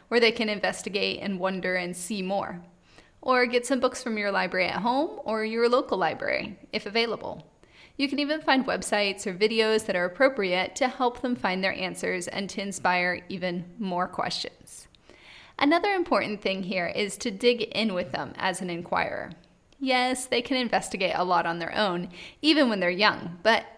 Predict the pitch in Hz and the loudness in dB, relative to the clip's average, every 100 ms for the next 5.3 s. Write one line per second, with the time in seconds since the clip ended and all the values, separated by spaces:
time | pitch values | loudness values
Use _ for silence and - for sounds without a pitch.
0 | - 277 339 254 262 302 285 294 302 302 | -2 0 0 0 0 4 6 6 2 0
1 | 240 254 277 392 392 339 - 233 233 - | 2 4 2 -2 -4 -4 0 0 -2 0
2 | 269 269 240 202 226 196 175 - - - | 2 2 2 0 0 0 0 -8 -12 -20
3 | _ _ - 233 220 190 139 175 202 196 | _ _ -2 2 2 2 -2 -4 -8 -4
4 | 214 214 233 247 262 233 202 190 190 180 | -2 0 -2 -2 0 0 0 -2 -4 -4
5 | 170 - - | -6 -8 -12